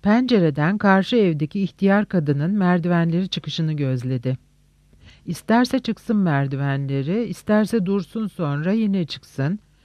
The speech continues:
yatak odasına girsin usulca." Clarissa onun yatak odasına girişini kaç kere gözlemişti. Perdeleri aralasın, gözden kaybolsun odanın içinde.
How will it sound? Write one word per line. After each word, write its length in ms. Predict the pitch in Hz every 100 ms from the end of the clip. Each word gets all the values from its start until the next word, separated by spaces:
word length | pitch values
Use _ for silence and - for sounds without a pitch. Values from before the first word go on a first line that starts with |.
| _ _
yatak 320 | 175 185 240 220
odasına 400 | 175 151 160 160
girsin 380 | 156 143 170
usulca." 680 | 160 147 156 139 131 139 160 - _ _ _ _ _ _ _ 185
Clarissa 540 | 202 220 226 190 208
onun 220 | 180 196
yatak 400 | 220 202 190 202
odasına 340 | 165 147 - 156
girişini 460 | 147 143 151 170
kaç 260 | 202 208 -
kere 220 | 170 143
gözlemişti. 880 | 143 139 127 135 131 - - 151 202 _ _ _ _ _
Perdeleri 600 | - 185 196 202 190 190
aralasın, 760 | 180 170 165 147 139 - 135 190 - _ _ _
gözden 500 | 175 185 165 214 220
kaybolsun 640 | 208 196 165 143 139 151
odanın 360 | 139 139 143 139
içinde. 540 | 139 - 135 135 135